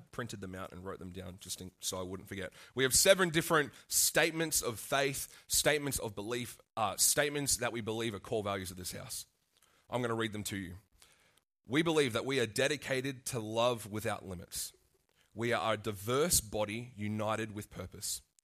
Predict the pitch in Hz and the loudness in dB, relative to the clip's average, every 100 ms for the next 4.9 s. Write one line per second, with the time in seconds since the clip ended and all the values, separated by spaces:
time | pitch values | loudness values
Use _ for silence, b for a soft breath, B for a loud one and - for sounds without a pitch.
0 | B B B 107 139 139 120 139 165 175 | B B B -2 2 2 4 2 4 2
1 | 175 - 113 - 131 131 135 135 - - | -2 -4 -6 0 2 2 0 -4 -6 -6
2 | - 123 107 - 113 101 90 87 - - | -2 -2 -2 -6 -6 -6 -8 -12 -14 -16
3 | _ _ _ _ _ b b b b 123 | _ _ _ _ _ b b b b -4
4 | 113 - 147 151 143 151 147 147 151 | 2 6 6 4 0 0 0 -2 -6